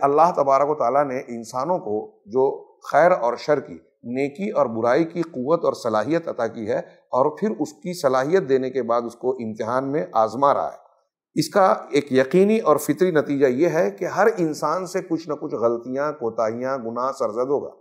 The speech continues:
بعض اہل علم نے حضرت آدم علیہ الصلوۃ والسلام کے واقعے میں جو ان سے غلطی سرزد ہوئی اور پھر جنت سے نکالے گئے، پھر اللہ نے ان کو کلمات سکھائے، "ربنا ظلمنا انفسنا وان لم تغفر لنا وترحمنا لنکونن من الخاسرین"،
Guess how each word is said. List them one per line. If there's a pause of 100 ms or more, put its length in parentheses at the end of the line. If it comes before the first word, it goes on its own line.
(320)
بعض
اہل
علم
نے
حضرت
آدم
علیہ
الصلوۃ
والسلام
کے
واقعے
میں (300)
جو
ان
سے (340)
غلطی
سرزد
ہوئی
اور
پھر
جنت
سے
نکالے
گئے،
پھر
اللہ
نے
ان
کو
کلمات
سکھائے،
"ربنا (260)
ظلمنا (280)
انفسنا
وان
لم
تغفر
لنا
وترحمنا
لنکونن
من
الخاسرین"،